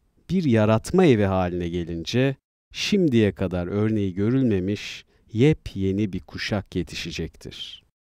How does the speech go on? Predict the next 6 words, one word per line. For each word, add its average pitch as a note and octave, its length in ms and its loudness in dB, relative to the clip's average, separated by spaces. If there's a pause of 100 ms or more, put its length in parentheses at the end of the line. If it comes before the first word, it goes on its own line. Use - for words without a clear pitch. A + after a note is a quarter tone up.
(580)
Bu F#3+ 80 -4
sözler A2+ 460 0
İsmail A2+ 520 0
Hakkı G#2+ 400 -2
Baltacıoğlu'na F#2+ 840 -2
ait D#2+ 600 -4